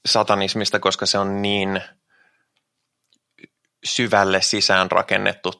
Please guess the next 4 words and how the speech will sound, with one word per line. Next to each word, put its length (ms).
se, 280
ö, 320
ne 160
negatiiviset 1120